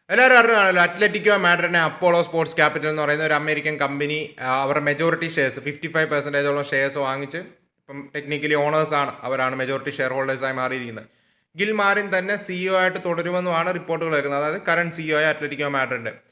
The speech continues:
So, ഈ അപ്പോളോ സ്പോർട്സ് ക്യാപിറ്റൽ എന്ത് ടൈപ്പ് ഫേം ആണെന്ന് ചോദിച്ചാൽ, അവരിങ്ങനെ മൾട്ടിപ്പിൾ, ആ, കമ്പനീസിൽ അഥവാ മൾട്ടിപ്പിൾ ഇതിൽ ഇൻവെസ്റ്റ് ചെയ്ത്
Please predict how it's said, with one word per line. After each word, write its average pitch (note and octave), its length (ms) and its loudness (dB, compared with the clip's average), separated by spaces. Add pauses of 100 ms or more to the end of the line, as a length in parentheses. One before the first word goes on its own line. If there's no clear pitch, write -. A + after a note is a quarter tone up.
(280)
So, A3+ 120 4
ഈ A#3+ 60 0
അപ്പോളോ A3 560 0
സ്പോർട്സ് F#3 380 -8
ക്യാപിറ്റൽ F3 400 0
എന്ത് F3 360 -2
ടൈപ്പ് D#3 300 -2
ഫേം D3 180 -4
ആണെന്ന് C#3 160 -8
ചോദിച്ചാൽ, C3 300 -6
അവരിങ്ങനെ D#3 420 -4
മൾട്ടിപ്പിൾ, D#3 840 -6 (200)
ആ, C3 360 -2 (120)
കമ്പനീസിൽ C#3+ 420 -2
അഥവാ D3 200 2
മൾട്ടിപ്പിൾ C#3 380 -4
ഇതിൽ C#3 220 -4
ഇൻവെസ്റ്റ് D3 540 -6
ചെയ്ത് C#3+ 880 -4